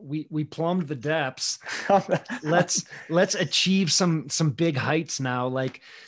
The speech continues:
Speaker 1: but how do you feel? Like, I mean, it seems like you're kind of new at sharing this, this part of yourself. Do you feel okay right now?
Speaker 2: Yeah.
Speaker 1: Yeah.
Speaker 2: I feel
Speaker 1: Good.
Speaker 2: I feel good.
Speaker 1: Good.
Speaker 2: Yeah.
Speaker 1: Right on, dude.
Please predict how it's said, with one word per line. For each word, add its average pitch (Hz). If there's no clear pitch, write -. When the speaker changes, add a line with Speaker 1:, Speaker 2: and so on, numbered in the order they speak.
Speaker 1:
but 175
how 214
do 269
you 254
feel? 147
Like, 147
I 160
mean, 170
it 151
seems 190
like 190
you're 156
kind 180
of 139
new 175
at 139
sharing 156
this, 147
this 139
part 170
of 160
yourself. 131
Do -
you 113
feel 165
okay 156
right 160
now? 190
Speaker 2:
Yeah. 170
Speaker 1:
Yeah. 185
Speaker 2:
I 120
feel 165
Speaker 1:
Good. 214
Speaker 2:
I -
feel -
good. 113
Speaker 1:
Good. 156
Speaker 2:
Yeah. 123
Speaker 1:
Right 151
on, 170
dude. 120